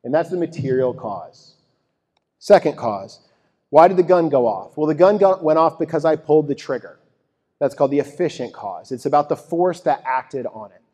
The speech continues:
In the physical sciences, these are the two primary causes or the two primary whys that we answer. It's things that we can put under a microscope or that we can run in a physics problem, right? E-, engineers in the room, right? Like, this is what you're working on.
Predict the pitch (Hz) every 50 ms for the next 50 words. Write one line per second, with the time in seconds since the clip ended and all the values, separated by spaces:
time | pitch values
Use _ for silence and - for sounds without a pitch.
0 | _ _ _ _ _ _ - 208 220 247 240 226 233 226 233 202 220 214 220 202
1 | 208 - 185 151 147 151 151 147 - 180 185 175 156 170 185 208 196 233 220 185
2 | 143 - - - 185 185 202 220 - - - 165 151 151 156 160 156 151 147 147
3 | 147 147 - - - - 208 208 190 156 - 117 117 123 127 151 139 135 127 -
4 | - - 151 147 147 147 151 143 139 143 139 139 139 135 123 113 113 135 143 135
5 | 117 107 107 113 123 120 - 131 120 117 135 135 151 - 202 220 202 - - -
6 | 98 - _ _ _ _ _ _ _ _ - 196 190 - 233 240 240 226 220 214
7 | 202 202 208 208 - - 160 151 165 170 175 202 214 196 165 147 139 143 143 151
8 | 139 - - 151 147 147 170 175 175 - _ _ _ _ 147 135 143 147 143 143
9 | 139 151 139 135 127 131 135 143 151 165 165 175 175 170 - 151 143 135 143 139
10 | - - - 143 139 131 131 139 143 151 170 160 143 139 131 131 135 113 123 123
11 | - 123 123 127 131 143 147 143 147 147 139 151 147 147 139 143 143 147 156 165
12 | 170 156 131 127 131 131 127 131 127 120 - 131 123 - 156 147 139 151 135 127
13 | 143 151 151 170 220 262 - - 113 107 87 82 -